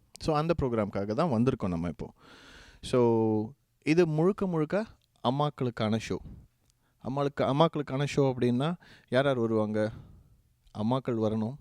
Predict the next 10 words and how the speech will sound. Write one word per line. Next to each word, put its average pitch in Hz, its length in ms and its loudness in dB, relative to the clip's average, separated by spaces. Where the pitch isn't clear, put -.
ஆனா 123 400 -4
அம்மாக்கள் 131 300 -6
கூட 120 220 -6
பசங்களும் 117 520 -4
வரணும், 90 140 -10
அவங்களோட 110 340 -2
பையனோ 95 360 -4
பொண்ணோ 98 360 -2
யாராவது 120 380 -2
வரணும். 139 240 -2